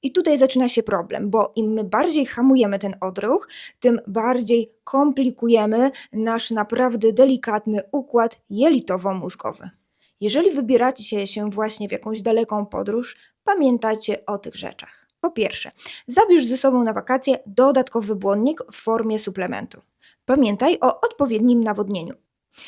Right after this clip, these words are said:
Jeżeli przychodzi sygnał "czas na wypróżnienie", postaraj się go nie hamować. Są też pewne szczepy probiotyczne, które możemy włączyć jeszcze przed podróżą, żeby wspomóc nasze jelita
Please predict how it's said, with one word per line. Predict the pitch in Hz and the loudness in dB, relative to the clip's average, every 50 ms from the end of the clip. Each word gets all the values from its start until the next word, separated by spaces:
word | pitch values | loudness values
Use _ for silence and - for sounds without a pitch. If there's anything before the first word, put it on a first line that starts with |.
| - - - | -14 -2 2
Jeżeli | 220 226 226 240 285 277 269 233 | 2 4 4 6 6 6 4 4
przychodzi | - - 233 226 - 277 269 226 240 | 2 2 2 4 4 2 2 2 0
sygnał | 226 - 254 214 233 226 202 185 - - _ | -2 -2 0 0 2 2 2 2 0 -4 _
"czas | - 311 302 302 | 0 0 2 2
na | 277 254 | 2 2
wypróżnienie", | 233 233 233 - 214 233 208 226 220 220 220 220 233 - _ _ _ _ _ _ _ - | 2 0 -2 -2 -4 -6 -4 -4 -2 -2 -4 -4 -6 -8 _ _ _ _ _ _ _ -4
postaraj | 330 330 330 - - 247 190 214 208 208 | -2 -2 0 0 2 2 2 2 2 0
się | - 202 | -2 -2
go | 196 208 196 | -2 -2 -2
nie | 202 185 - | -2 -4 -6
hamować. | - 196 208 233 233 220 226 - - - _ _ _ _ _ | -6 -2 -2 0 0 0 -2 -4 -8 -12 _ _ _ _ _
Są | - - 294 330 440 339 - | -2 0 0 2 0 0 0
też | - 254 277 - - - | 2 2 2 2 0 -4
pewne | _ - 277 269 277 262 | _ 2 2 4 4 2
szczepy | 262 - - 311 208 214 208 | 2 2 0 0 2 0 -2
probiotyczne, | - - 196 185 - - - - - - 359 415 427 | -2 -4 -6 -6 -6 -6 -6 -8 -6 -4 -4 -4 -2
które | - - 359 339 330 320 - 320 - | -2 -2 0 2 2 2 0 0 0
możemy | 262 269 285 294 311 311 294 269 | 0 2 2 2 2 0 0 0
włączyć | 233 208 202 196 208 214 311 403 403 - - - - - _ | -2 -2 -4 -4 -2 0 0 0 0 -2 -8 -20 -20 -10 _
jeszcze | 311 349 403 427 - 320 311 | 0 0 0 2 0 -2 -2
przed | 320 - 285 269 277 | 0 0 -2 -2 0
podróżą, | - 220 208 208 208 214 233 294 320 269 | -2 -4 -2 0 0 0 0 0 0 -2
żeby | 233 233 269 240 277 277 | 2 2 2 2 2 0
wspomóc | - - - - 320 311 285 254 247 - | -2 -4 -2 0 2 2 2 2 0 -2
nasze | 233 214 - - 208 | -4 -4 -4 -2 -2
jelita | 208 190 185 254 339 339 | -2 -2 -2 -2 0 2